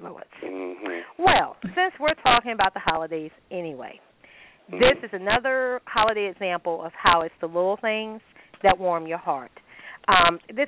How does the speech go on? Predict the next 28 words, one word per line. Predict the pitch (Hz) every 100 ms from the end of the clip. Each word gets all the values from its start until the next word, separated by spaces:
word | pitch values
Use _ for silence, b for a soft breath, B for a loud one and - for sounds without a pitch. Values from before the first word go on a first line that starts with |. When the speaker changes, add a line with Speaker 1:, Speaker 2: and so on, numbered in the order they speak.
| 294
Speaker 1:
is |
about | 294 254 247
the | 214 -
Stewart | 233 180 -
family, | 165 147 151 151
and, | 151 160
and | 175 165
last | 185 220 247
year, | 240 214 202 196 -
Stewart's | 240 240 - -
friends | 202 196 190 190 B B B -
lost | 190 190 -
their | 196
father | 180 165 165 160
unexpectedly. | 165 160 - 147 - - 131 - - b b b -
And | 196
this | 202 -
was | 185
the | 175 -
first | 220 233
Christmas | - 214 208 208 190 -
they | 170
were | 160
coming | 196 175 160
back | 175 180
inside | 202 - 190 190
their | 208
home | 190 156 147 156